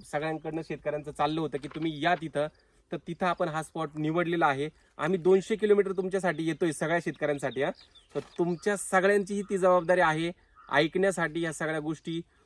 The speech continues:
तुम्ही काही गोष्टी सांगणार आहे, आम्ही काही गोष्टी सांगणार आहोत आणि फक्त शेतकऱ्यांसाठी आपण हे चर्चासत्र आयोजन केलेलं आहे. दुपारी साधारणतः बारा ते एक वाजेपासून चालू होईल आणि सहा वाजेपर्यंत हा आपला कार्यक्रम संपणार आहे.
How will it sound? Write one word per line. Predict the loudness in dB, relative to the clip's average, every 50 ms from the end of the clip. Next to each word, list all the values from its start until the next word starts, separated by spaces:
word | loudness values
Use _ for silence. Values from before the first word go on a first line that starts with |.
| _ _ 0
तुम्ही | 4 6 6 8
काही | 8 6 4
गोष्टी | 4 2 0 0 -2
सांगणार | 0 0 0 2 0 0 2
आहे, | 2
आम्ही | 2 4 2 2 0
काही | 0 -2 -4 -4
गोष्टी | -4 -6 -8 -8 -6
सांगणार | -4 -2 -2 0 0
आहोत | 0 0 0 -2 0 0
आणि | 0 -2 -2 -6 _ -10
फक्त | -10 -10 -8 _ -2 -2 0
शेतकऱ्यांसाठी | 0 0 -2 0 2 2 2 2 2 0 -2 -2 0 2 2
आपण | 2 2 2 0 0 0 -4 _ _ _ _ _ _ _ -10
हे | -10
चर्चासत्र | -6 -4 -2 -2 -2 -2 -4 -4 -4 -4 -4 -2 0
आयोजन | 0 0 0 -2 -2 -2 -4 -4
केलेलं | -4 -4 -4 -2 0 0 2
आहे. | 2 0 0 -2 -6 _ _ _ _ _ _ _ -12
दुपारी | -8 -6 -4 -2 -2 -2 -2 -4 -6
साधारणतः | -4 0 0 0 2 0 -2 -4 -4 -4 -4
बारा | -2 0 0 0 0
ते | -2 -4 -4
एक | -4 -2 -2 -2 2
वाजेपासून | 2 2 2 2 0 -4 -4 -4 -6 -4
चालू | -2 -2 0 0 2
होईल | 2 2 0 0 -4 _ _ _ _ _ -12
आणि | -10 -8 -8 -8
सहा | -6 -4 0 2 2 2
वाजेपर्यंत | 2 0 -2 -4 -4 -4 -4 -4 -4 -2
हा | 2 2
आपला | 2 2 0 -2
कार्यक्रम | -2 0 0 0 -2 -2 -4 -6
संपणार | -4 -4 -4 -2 -2 -2 0
आहे. | 0 0 -2 -2 -6